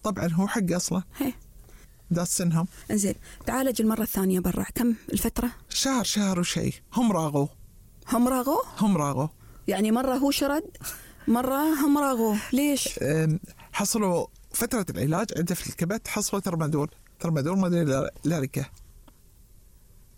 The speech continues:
Speaker 1: هم من خطة العلاج إنهم يعني يبون يبعدونهم عن هالأشياء
Speaker 2: يبون
Speaker 1: وما
Speaker 2: ينظفون جسمهم.
Speaker 1: أيوة.
Speaker 2: لا حول ولا قوة إلا بالله. رد لك،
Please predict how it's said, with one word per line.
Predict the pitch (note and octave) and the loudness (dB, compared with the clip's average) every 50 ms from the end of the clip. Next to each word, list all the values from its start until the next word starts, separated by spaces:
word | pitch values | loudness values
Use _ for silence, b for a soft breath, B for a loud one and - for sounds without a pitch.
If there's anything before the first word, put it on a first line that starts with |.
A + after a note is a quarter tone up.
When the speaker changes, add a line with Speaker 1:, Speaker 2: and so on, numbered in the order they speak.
| - - | -2 0
Speaker 1:
هم | F#3+ F3+ E3+ | 2 4 2
من | D#3 | 2
خطة | - - G3+ - - - - C#3+ | 0 -2 -6 -4 -4 -6 -4 -2
العلاج | C#3+ - - D3 E3+ F3+ F#3 E3 | -4 -2 -2 -2 -2 0 0 2
إنهم | E3 E3+ F3+ F3 - B B B B B B B | 2 2 2 0 -2 B B B B B B B
يعني | - - E3 E3+ | -6 -4 -4 -2
يبون | E3+ E3 F3 F#3+ F3+ E3+ | -2 -2 -2 0 0 0
يبعدونهم | E3 C#3+ C3+ C3 C#3 D#3 D#3 D3+ D#3 D3+ - - | -2 -2 -2 -2 0 0 2 2 2 0 0 -2
عن | D#3 - | -2 0
هالأشياء | D3 C#3+ C#3 B2+ - - - F3 F#3 | 0 0 0 -2 -2 -2 -2 0 0
Speaker 2:
يبون | G3 A3+ A#3 A#3 | 0 2 2 2
Speaker 1:
وما | A3+ A3 | 2 2
Speaker 2:
ينظفون | A3+ - C4+ C4+ B3+ | 0 2 2 2 2
جسمهم. | B3+ - - C#4+ C4+ A#3 A3+ F3 | 2 0 2 2 2 2 2 0
Speaker 1:
أيوة. | F3 D#3+ D#3 D3+ C#3+ C#3+ D3 D3+ D3 D3 | 0 0 0 0 0 0 0 0 0 0
Speaker 2:
لا | F#3 | 0
حول | C3+ - F#3 F3+ F#3 | 0 0 0 0 0
ولا | E3+ F#3 | 0 -2
قوة | - - F3 F3+ - - | -2 -2 -2 -4 -2 -2
إلا | F#3+ F#3 | -2 -2
بالله. | E3+ A3+ G#3+ G#3 G3 - | -2 -2 -2 -2 -2 -2
رد | - A#3+ A#3+ G#3+ G#3 A3 | -2 -2 -2 -2 0 0
لك، | G#3 F3+ - | 0 0 -2